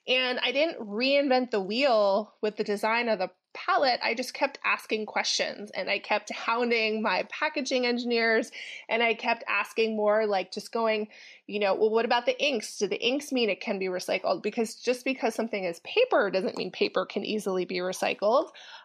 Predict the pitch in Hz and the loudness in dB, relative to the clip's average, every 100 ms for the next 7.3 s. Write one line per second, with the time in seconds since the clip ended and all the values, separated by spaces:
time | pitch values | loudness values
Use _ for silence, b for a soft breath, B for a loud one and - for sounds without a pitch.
0 | - 226 226 208 202 208 196 262 311 320 | -2 2 2 2 0 0 0 2 2 2
1 | - 262 254 262 220 214 214 - 269 240 | 2 0 2 0 2 0 -2 2 4 2
2 | 247 - - 190 190 - 220 214 196 190 | 0 -2 -2 -4 -6 -6 -6 -4 -2 0
3 | 190 - 196 196 - 208 202 202 196 196 | 0 -2 -2 -2 0 0 0 -2 -2 -4
4 | 180 190 196 185 196 196 208 - 208 208 | -4 -2 -4 -2 0 0 0 -2 -2 0
5 | 202 208 196 190 - 208 208 190 185 202 | 0 -2 0 -4 -2 0 0 0 -4 -2
6 | 254 294 302 277 - - 254 254 240 269 | 0 2 2 0 0 -2 0 0 -4 -2
7 | 254 240 | -4 -2